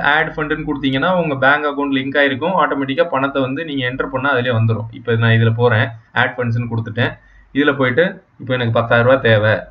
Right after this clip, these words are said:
அப்படின்னா இது வந்து எங்க அப்பா பேர்ல இருக்கு. ஓகே,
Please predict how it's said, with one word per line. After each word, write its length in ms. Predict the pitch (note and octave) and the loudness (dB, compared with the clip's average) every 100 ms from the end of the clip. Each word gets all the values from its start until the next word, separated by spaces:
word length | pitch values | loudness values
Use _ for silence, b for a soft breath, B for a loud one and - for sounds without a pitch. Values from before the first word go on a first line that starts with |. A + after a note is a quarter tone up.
| - _ | -20 _
அப்படின்னா 360 | A2+ A#2 A2+ E3 F3+ - - - - - | -2 2 4 2 0 -8 -20 -20 -20 -8
இது 120 | A#2+ | -2
வந்து 160 | A#2+ C#3 | -2 0
எங்க 120 | A2+ | 0
அப்பா 140 | C#3 | 2
பேர்ல 220 | C#3 B2+ | 2 0
இருக்கு. 220 | A2 G#2 C3+ - - | 0 0 -2 -4 -10
ஓகே, 200 | A2 C#3+ | -8 -6